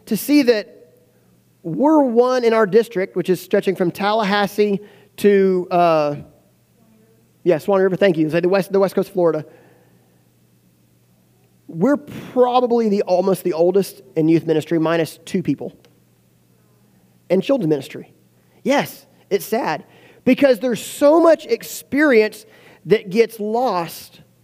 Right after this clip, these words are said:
in that. And I hate it. It drives me crazy. Not to say that the younger generation that's coming straight out of high school into ministry school, into the ministry,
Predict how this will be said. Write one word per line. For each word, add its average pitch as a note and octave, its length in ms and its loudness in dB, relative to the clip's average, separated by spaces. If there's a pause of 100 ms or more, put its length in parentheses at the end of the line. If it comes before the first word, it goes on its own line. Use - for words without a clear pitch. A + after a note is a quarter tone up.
(520)
in C4 220 4
that. B2+ 280 -8 (640)
And G#3 140 0
I D4 100 0
hate A#3+ 240 2
it. - 300 -2
It A#3+ 100 2
drives C4 240 2
me D#4 120 4
crazy. B3+ 500 0 (360)
Not D4 280 2
to C4+ 40 -14
say D4+ 220 0
that B3+ 100 -4
the A3+ 80 -4
younger B3+ 280 2
generation A#3+ 580 2
that's A#3 160 0
coming C4 240 2
straight C4+ 300 0
out B3+ 180 2
of A3+ 60 -2
high B3 180 2
school C4 280 0
into A#3+ 180 0
ministry B3 280 2
school, C4 260 0
into A#3 180 2
the G#3+ 80 -4
ministry, B3+ 400 0